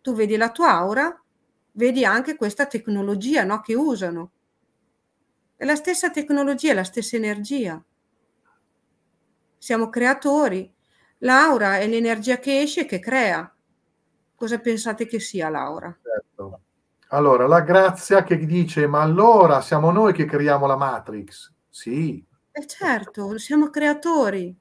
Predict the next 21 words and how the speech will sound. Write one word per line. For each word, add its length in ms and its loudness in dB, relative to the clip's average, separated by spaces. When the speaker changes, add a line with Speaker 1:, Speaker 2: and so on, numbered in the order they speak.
Speaker 1:
Siamo 340 0
creatori, 640 0
ma 100 -2
la 140 -2
cosa 280 -2
bella 280 4
è 80 0
che 80 -6
se 160 -8
ce 140 -8
ne 120 0
rendiamo 500 -2
conto, 720 -2
davvero 460 0
il 80 -2
mondo 360 -4
cambia, 640 -8
davvero 540 2
questa 300 -8
Matrix 580 -8
cambia, 540 -8